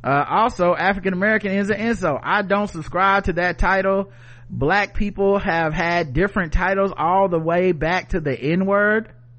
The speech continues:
I do not know how these things get such a grip, but everyone uses African American. What does he want us to go by?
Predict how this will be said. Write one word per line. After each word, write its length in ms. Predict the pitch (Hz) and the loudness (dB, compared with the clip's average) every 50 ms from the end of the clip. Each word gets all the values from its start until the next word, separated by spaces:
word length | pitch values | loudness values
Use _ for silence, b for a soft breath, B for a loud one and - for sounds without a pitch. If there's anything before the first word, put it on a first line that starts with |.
| b b b b b b b b b b b b b b b | b b b b b b b b b b b b b b b
I 240 | - 170 196 208 220 | 0 2 2 2 2
do 240 | 196 175 175 190 180 | 0 -2 -2 -2 -2
not 380 | 175 175 180 196 208 196 160 156 | -2 0 0 0 0 -2 -2 -6
know 340 | 151 151 170 180 185 190 | -4 -2 0 2 2 2
how 360 | 196 165 185 170 170 175 180 175 | 0 -2 -2 0 0 0 0 0
these 320 | 165 160 180 175 180 - | -2 -4 -4 -4 -6 -8
things 420 | - - 165 170 175 175 180 170 | -6 -4 -2 -2 0 0 -2 -2
get 240 | 135 147 160 165 - | -2 -2 -2 -2 -2
such 280 | - - 165 165 165 - | -4 -4 -4 -2 -2 -2
a 60 | 139 | -4
grip, 400 | 123 117 131 156 170 170 - 120 | -4 -2 -2 0 0 0 -2 -2
but 200 | 139 - - - | -6 -6 -6 -4
everyone 600 | - 147 165 170 170 175 175 160 160 160 156 143 | -2 -2 -2 0 0 -2 -2 0 0 -2 -2 0
uses 300 | 139 147 151 147 139 131 | 0 0 0 0 -2 -4
African 420 | - - 135 143 127 127 - 135 127 | -4 -4 -4 -4 -4 -4 -4 -4 -2
American. 580 | 123 123 123 123 113 101 95 - - - 107 - - - - - - - - - - B B B B B B B B B B B B B B B B B B B B B B B - - - - - | -2 -2 -2 -2 -4 -6 -8 -10 -16 -18 -18 -18 -20 -20 -20 -20 -20 -20 -20 -20 -20 B B B B B B B B B B B B B B B B B B B B B B B -20 -20 -20 -14 -6
What 240 | - 233 277 - | -4 -4 -4 -2
does 160 | - 233 214 180 | -2 -2 -2 -2
he 140 | 202 196 | -4 -4
want 260 | 185 175 180 180 175 170 | -2 -2 -2 -2 -2 -2
us 120 | 165 160 | -4 -4
to 80 | - 123 | -6 -8
go 200 | 113 127 131 127 | -6 -4 -4 -6
by? 220 | 110 110 - - | -6 -8 -10 -10